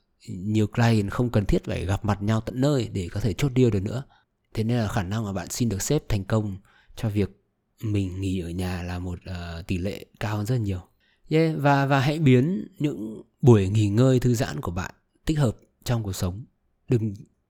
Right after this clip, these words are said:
đừng có cho phép mình nghỉ ngơi chỉ vào thứ bảy hoặc chủ nhật. Như là mình thì mình làm, cuộc sống của mình thì là full time freelancer và mình làm, nói chung là một ngày mình làm mười tám tiếng, <laughs> mười sáu tiếng,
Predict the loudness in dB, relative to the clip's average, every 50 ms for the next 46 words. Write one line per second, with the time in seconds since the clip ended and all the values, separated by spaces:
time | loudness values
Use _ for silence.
0 | _ _ 2 2 2 4 2 2 0 0 2 0 2 2 2 2 2 2 0 0
1 | 0 2 2 2 2 2 2 2 2 2 2 0 -2 -2 -2 -2 -2 -4 -2 -2
2 | -2 -2 -2 -4 -6 -8 -6 -6 -6 -6 -6 _ _ _ _ _ _ _ _ _
3 | -8 -2 2 2 4 4 4 4 2 2 0 0 0 0 0 0 0 0 -2 -2
4 | -6 -8 -10 -10 -12 -12 -12 -14 -8 -4 -4 -2 0 0 0 0 0 0 0 0
5 | 0 0 -2 -2 0 0 -2 -2 -4 -4 2 2 2 2 4 2 2 2 0 0
6 | 2 2 4 4 2 2 0 0 0 0 2 0 -2 -2 -2 -4 -4 -6 -4 -2
7 | 0 0 0 0 -2 -6 -8 -8 -10 -6 -4 -4 -2 -2 -4 -6 -8 _ _ _
8 | _ _ _ _ _ _ -6 -4 -2 0 0 0 0 0 0 0 0 0 0 0
9 | -2 -4 -4 -2 -2 -2 -4 -2 -2 -4 -4 -4 -4 -8 -12 -14 -16 -6 -4 -2
10 | -2 -2 -6 -8 _ _ _ _ _ -20 -20 -8 -6 -4 -4 -2 -2 -4 -2 -2
11 | -4 -4 -4 -6 -10